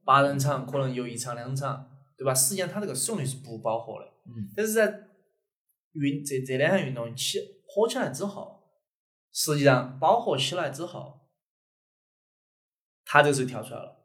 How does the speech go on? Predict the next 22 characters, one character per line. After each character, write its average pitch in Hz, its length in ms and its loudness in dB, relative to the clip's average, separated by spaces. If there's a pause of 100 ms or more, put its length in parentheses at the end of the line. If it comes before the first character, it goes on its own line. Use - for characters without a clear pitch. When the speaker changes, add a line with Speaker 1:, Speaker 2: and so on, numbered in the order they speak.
(300)
Speaker 2:
嗯。 107 80 -4
Speaker 1:
他 135 80 4
就 139 60 10
说 135 120 0
你 131 140 -2
占 113 200 2
用 107 160 -8
我 110 160 -8
的 113 60 -8 (840)
空 117 220 -14
间 117 380 -2
跟 117 140 -14
我 113 80 -10
的 117 60 -10
时 113 260 -4
间 107 160 -12
了。 107 160 -12
Speaker 2:
嗯。 123 260 2 (300)
Speaker 1:
但 165 120 0
实 196 220 4
际 185 80 2
上， 147 320 -2